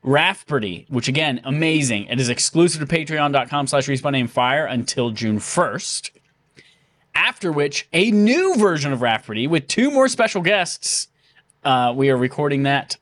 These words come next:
next Monday, so we will have that available to you for the month of June.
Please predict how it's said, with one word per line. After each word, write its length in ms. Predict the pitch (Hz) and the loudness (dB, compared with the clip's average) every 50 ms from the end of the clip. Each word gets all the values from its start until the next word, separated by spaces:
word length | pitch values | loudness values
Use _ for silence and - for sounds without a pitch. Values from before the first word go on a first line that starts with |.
| _ | _
next 520 | 135 127 127 131 - - - - - - - | 2 2 2 2 0 -4 -4 -4 -4 -6 -2
Monday, 720 | 135 120 117 120 110 107 107 101 98 101 120 156 190 190 147 | 0 2 2 4 4 2 2 2 0 0 0 -2 -4 -6 -8
so 180 | - - 131 127 | -8 -6 -4 -4
we 100 | 123 120 | -2 -4
will 60 | 110 | -4
have 200 | 98 120 120 120 | -4 -4 -2 -2
that 100 | 120 113 | -2 -2
available 320 | 113 113 117 113 110 117 113 | -2 -4 -4 -4 -4 -6 -8
to 160 | - - 123 | -4 -2 -2
you 160 | 117 110 113 | 0 0 -2
for 120 | - - | -4 -4
the 60 | 113 110 | -2 0
month 160 | 117 113 104 | -2 0 -2
of 120 | 101 104 | -6 -2
June. 420 | 117 135 170 185 180 180 175 160 | 0 0 2 2 2 0 -2 -4